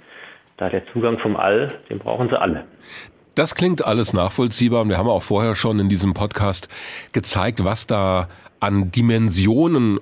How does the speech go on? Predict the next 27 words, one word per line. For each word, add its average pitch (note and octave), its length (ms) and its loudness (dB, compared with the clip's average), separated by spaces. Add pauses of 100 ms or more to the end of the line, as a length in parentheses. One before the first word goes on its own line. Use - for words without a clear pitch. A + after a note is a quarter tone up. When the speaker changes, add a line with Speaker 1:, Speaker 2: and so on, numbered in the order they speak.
Speaker 2:
uns G#2+ 380 0
bevorsteht, G2 800 -2
also F#2+ 240 0
wirklich G2 400 -2
Zehntausende C3 1000 2
Satelliten G#2 640 2 (320)
in A2 140 2
niedrigen G#2 400 2
Erdumlaufbahnen F#2 1120 0
für G2 160 -2
diese F2+ 220 0
berühmten F#2 420 0
Megakonstellationen. F#2 1300 0 (480)
Jetzt G#2 160 -2
frage F3+ 240 0
ich F#3 100 -2
mich D3+ 180 2
aber D#3+ 240 0 (300)
als A#2 180 0
Satellitenbetreiber, A2 960 0 (260)
warum B2+ 240 2
soll D#3 220 2
ich D3+ 140 0
meine B2+ 220 2
Satelliten G#2+ 540 0
auf - 360 0
eine A2+ 420 2